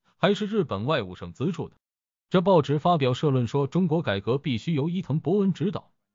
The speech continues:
这侯爵的功名冠于亚人，为中国人所敬畏，改革还得听他的。伊藤博文感觉自己的位置稳了，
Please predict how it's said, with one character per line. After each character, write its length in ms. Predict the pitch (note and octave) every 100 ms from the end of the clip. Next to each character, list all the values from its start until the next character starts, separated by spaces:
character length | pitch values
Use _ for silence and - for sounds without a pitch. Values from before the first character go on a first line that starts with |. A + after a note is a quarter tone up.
| _ _ -
这 100 | E3
侯 240 | C#3 F#3+
爵 140 | - D3+
的 80 |
功 160 | C3+ F3
名 240 | C#3 A2+
冠 180 | C#3 A2+
于 120 | F2+
亚 160 | A#2 A2+
人， 180 | - - _ -
为 180 | C3+ G3+
中 240 | G#3 G#3+
国 120 | C#3
人 160 | A#2+ E3+
所 140 | F#2+
敬 160 | E2 F2+
畏， 180 | E2+ - _ _ _ _
改 160 | C#3 F3
革 160 | E3 F#3+
还 180 | F3
得 120 | F#3+ G2+
听 200 | A2 G#2+
他 140 | G2+
的。 180 | D#2+ - _ _ _
伊 180 | F3+ A3
藤 180 | G#3 G3
博 140 | D#3
文 220 | G3+ D#3 F3+
感 180 | F#2+
觉 140 | F#2+ C3
自 160 | D3
己 100 | -
的 100 | -
位 200 | G2 D3+
置 100 | -
稳 180 | F#2 G1+ _
了， 140 | D#2+